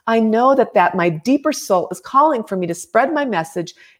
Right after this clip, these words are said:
get what I, my work out there so I can help more people. And in my way is helping people build their energetically aligned business so they can scale to six plus figures and beyond because you deserve it. And here's another thing.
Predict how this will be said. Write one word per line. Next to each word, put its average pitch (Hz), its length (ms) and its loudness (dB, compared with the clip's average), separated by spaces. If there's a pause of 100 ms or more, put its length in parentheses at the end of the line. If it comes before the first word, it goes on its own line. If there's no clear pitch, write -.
(120)
get 262 220 -2
what 262 180 4
I, 233 120 2
my 226 140 2
work 208 360 0
out 175 180 0
there 170 120 0
so 180 180 -6
I 165 80 2
can 170 140 -8
help 165 260 -2
more 156 160 -6
people. - 480 -16 (800)
And 165 120 -2
in 165 100 0
my 208 180 4
way 214 180 6
is 196 120 0
helping 170 260 -4
people 165 220 -8
build 165 420 -2 (100)
their 151 480 -2
energetically 175 560 -4
aligned 151 560 -8
business - 640 -10 (480)
so - 180 -8
they 143 120 -4
can 175 120 -6
scale 143 540 2 (160)
to 156 80 -8
six - 400 -4
plus 147 260 -2
figures 147 340 -2
and 143 100 -8
beyond 139 280 0
because 135 260 -8 (220)
you 147 320 2
deserve 170 340 4
it. - 140 2 (220)
And 170 140 2
here's 240 260 0
another 156 220 -2
thing. - 260 -14